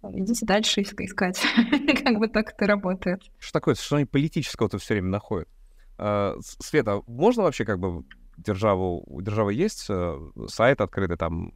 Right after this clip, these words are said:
Speaker 1: Да,
Speaker 2: социальные
Speaker 1: конечно,
Speaker 2: сети?
Speaker 1: есть.
Speaker 2: А, ну все, отлично. То есть мы можем в подкасте поместить прям непосредственно страничку. Все, кто слушает подкаст, все, кто заинтересовался, что же за политическая игра такая, пожалуйста, переходите, подписывайтесь, ищите в социальных сетях, ссылка в описании подкаста. Анна,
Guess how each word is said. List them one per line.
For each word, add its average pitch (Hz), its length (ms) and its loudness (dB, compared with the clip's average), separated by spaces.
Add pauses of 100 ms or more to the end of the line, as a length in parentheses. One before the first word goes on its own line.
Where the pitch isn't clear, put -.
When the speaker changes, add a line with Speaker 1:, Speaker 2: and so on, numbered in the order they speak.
(100)
Speaker 1:
Да, 233 240 6
Speaker 2:
социальные 254 240 4
Speaker 1:
конечно, - 200 -2
Speaker 2:
сети? 185 80 -4
Speaker 1:
есть. - 160 -12 (400)
Speaker 2:
А, 80 140 0
ну 98 80 0
все, - 200 -2
отлично. 87 260 -6
То 90 60 -4
есть 90 100 -4
мы 123 80 4
можем 113 260 4 (100)
в - 160 -16
подкасте - 440 0
поместить 92 420 -4
прям 82 160 -2
непосредственно 82 560 -4
страничку. 92 640 -2
Все, 135 220 0
кто 117 140 -2
слушает 117 300 -4
подкаст, - 420 0
все, 113 120 -8
кто - 160 -10
заинтересовался, 120 640 -4
что 147 140 -2
же 139 60 -4
за 127 120 -8
политическая 160 560 0
игра 143 180 0
такая, - 300 -4 (420)
пожалуйста, 117 320 0
переходите, 127 420 -2
подписывайтесь, 98 680 -4
ищите - 300 -6
в - 60 -8
социальных 90 320 -4
сетях, - 320 0 (180)
ссылка - 320 -8
в 92 40 -2
описании 98 320 -2
подкаста. - 460 0 (220)
Анна, 135 440 2